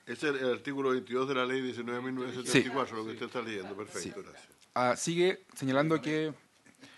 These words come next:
Speaker 2: eh, comprende el procesamiento de las, de la información relacionada con las actividades de personas, grupos y organizaciones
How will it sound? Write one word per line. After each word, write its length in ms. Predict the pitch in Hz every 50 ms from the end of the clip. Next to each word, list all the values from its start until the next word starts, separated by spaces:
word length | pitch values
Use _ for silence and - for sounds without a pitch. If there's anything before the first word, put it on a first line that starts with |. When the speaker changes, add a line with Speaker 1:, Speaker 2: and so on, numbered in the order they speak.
| - - _ - - - -
Speaker 2:
eh, 220 | 123 123 117 113 110 -
comprende 400 | 131 123 117 156 160 170 175 185
el 80 | 175
procesamiento 600 | - 160 131 123 143 139 139 147 147 - - 170
de 60 | 165
las, 220 | 156 156 139 - - -
de 140 | 120 123
la 80 | 117 120
información 480 | 117 113 - 120 117 117 - - 147 151
relacionada 480 | 156 147 131 - 135 131 139 147 151
con 140 | - 147 135
las 120 | 135 -
actividades 460 | 131 120 - - 117 113 117 123 135 139
de 80 | 139
personas, 500 | 123 110 98 - - 139 139 147 156 151 -
grupos 360 | - 123 131 127 147 151 139
y 60 | -
organizaciones 580 | 123 117 117 104 107 101 - - 131 147 160 165